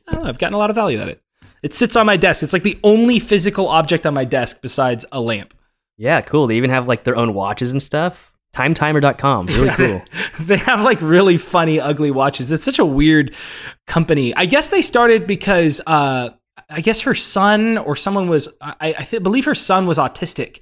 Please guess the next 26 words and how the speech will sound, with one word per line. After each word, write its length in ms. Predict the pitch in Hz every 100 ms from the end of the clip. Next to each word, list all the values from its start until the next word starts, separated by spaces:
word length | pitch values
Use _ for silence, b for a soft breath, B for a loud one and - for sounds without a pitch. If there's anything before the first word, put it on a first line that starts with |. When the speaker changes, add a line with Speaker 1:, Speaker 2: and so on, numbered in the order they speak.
| B B B B
Speaker 1:
and 140 | 170 180
they 60 |
would 160 | 180 -
struggle 380 | - 214 226 233
so 180 | -
much 260 | 190 180 -
to, 100 | 175
like, 180 | 135 -
sit 280 | - 160 -
down 240 | 147 143
and 100 | 135
do 140 | 131
homework 400 | 104 127 135 143
together. 560 | - 190 196 220 262 277 B B B -
And 420 | 170 160 151 139 -
so 180 | 254
interesting, 480 | 214 214 247 - 156
like, 200 | 143 135
having 320 | - 165 170
the 60 | 139
visual 520 | 117 131 175 180 165
representation 800 | 147 143 135 135 123 147 139 120
really 200 | 127 123
helped 460 | 113 - 160 147 -
her 160 | - 120
son, 560 | - 147 123 107 104